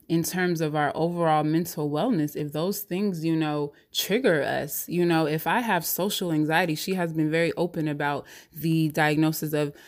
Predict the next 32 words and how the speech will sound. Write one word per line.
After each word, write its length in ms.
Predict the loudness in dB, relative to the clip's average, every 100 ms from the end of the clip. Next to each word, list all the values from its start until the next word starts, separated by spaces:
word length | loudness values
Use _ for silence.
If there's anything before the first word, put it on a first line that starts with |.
| _ -2
anxiety 680 | 0 0 0 2 2 2 2
and 140 | 0
depression, 760 | -2 -4 -4 -2 0 0 0 -2 0
you 140 | 2
know, 240 | 2 0
that 340 | -2 0 0 -2
she 240 | -2 -2
is 180 | -2 -2
dealing 400 | -2 2 2 2
with. 300 | 2 -2 -8 _ -20 _
And 260 | 0 2 2
am, 200 | 0 -2 -8 -2
if 220 | -2 0
I 160 | 2 2
have 200 | 2 2
a 100 | 2
diagnosis 580 | 4 4 2 -2 -2
of 140 | -4 -4
anxiety 640 | -4 -2 0 0 0 -2
and 140 | -2 -2
you 100 | -2
just 160 | -2
want 160 | -2 0
me 100 | 2
to 100 | 0
be 180 | 0 -2
in 120 | -2
front 200 | -2 -2
of 100 | -2
all 220 | -2 -2 0
these 240 | -2 -6
people, 580 | -4 -4 -2 -2 -4 -6